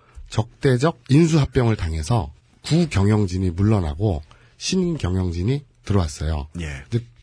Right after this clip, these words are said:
Speaker 1: 경영권 갈등이죠.
Speaker 2: 음.
Speaker 1: 그래서 구경영권은 법적으로 이걸 취소해달라 이러고 소송을 걸었다 기각당하고
Speaker 2: 네.
Speaker 1: 노조와
Speaker 2: 네.
Speaker 1: 지역민들과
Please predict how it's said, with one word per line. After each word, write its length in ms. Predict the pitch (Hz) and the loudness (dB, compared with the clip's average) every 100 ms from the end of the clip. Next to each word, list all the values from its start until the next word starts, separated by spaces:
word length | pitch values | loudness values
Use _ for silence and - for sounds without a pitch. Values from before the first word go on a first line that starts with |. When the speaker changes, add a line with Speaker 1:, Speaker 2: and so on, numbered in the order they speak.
| - | -4
Speaker 1:
경영권 680 | - 127 180 180 - 156 143 | 2 4 4 2 0 -2 0
갈등이죠. 640 | 98 92 110 90 80 73 - _ - | 0 0 0 0 -2 -6 -12 _ -6
Speaker 2:
음. 60 | |
Speaker 1:
그래서 260 | 98 104 135 - - - - | -2 0 -2 -6 -20 -20 -2
구경영권은 1040 | 160 196 160 95 104 98 - 87 156 190 _ _ - | 2 2 2 0 2 0 0 0 0 -2 _ _ -6
법적으로 560 | - - 151 113 123 107 | -6 0 0 2 0 0
이걸 200 | 104 95 - _ | 0 -2 -6 _
취소해달라 720 | - 180 180 127 90 80 76 | -6 0 2 2 2 0 -2
이러고 320 | 78 85 85 76 _ _ _ _ | -4 -8 -10 -12 _ _ _ _
소송을 380 | - 180 185 160 | -6 -2 0 0
걸었다 300 | 90 82 87 | -2 -4 -4
기각당하고 840 | 76 117 120 - 80 76 90 95 73 | -4 -2 -2 -2 -6 -4 -4 -4 -4
Speaker 2:
네. 60 | 73 64 - _ _ _ _ _ _ | -10 -14 -18 _ _ _ _ _ _
Speaker 1:
노조와 680 | 92 120 170 147 92 98 71 - - | 0 2 4 2 2 0 -2 -10 -14
Speaker 2:
네. 80 | 73 64 _ - | -14 -14 _ -12
Speaker 1:
지역민들과 1080 | - 123 135 120 90 78 76 73 95 78 | 0 2 4 2 -2 -4 -4 -2 -2 -2